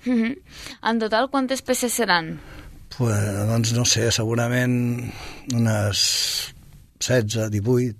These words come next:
Speaker 2: depèn. Depèn una mica com vagi el concert. De, és que això ha de ser una mica en funció de, d'això, de feedback, a segons, eh,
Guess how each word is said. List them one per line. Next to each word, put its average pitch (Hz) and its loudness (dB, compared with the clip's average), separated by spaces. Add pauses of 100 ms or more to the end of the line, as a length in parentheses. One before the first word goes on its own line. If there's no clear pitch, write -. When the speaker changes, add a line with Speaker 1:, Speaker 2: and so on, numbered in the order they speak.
Speaker 2:
depèn. 90 0 (480)
Depèn 104 0
una 98 2
mica 101 2
com 101 0
vagi 101 2
el 92 -2
concert. 123 2 (640)
De, 104 2 (840)
és - -8
que 123 -2
això 127 0
ha 123 2
de 117 0
ser 139 2
una 123 4
mica 123 0 (100)
en - -10
funció 120 2
de, 113 0 (220)
d'això, 107 2
de 101 0
feedback, 113 0
a 92 0
segons, 107 0
eh, 110 2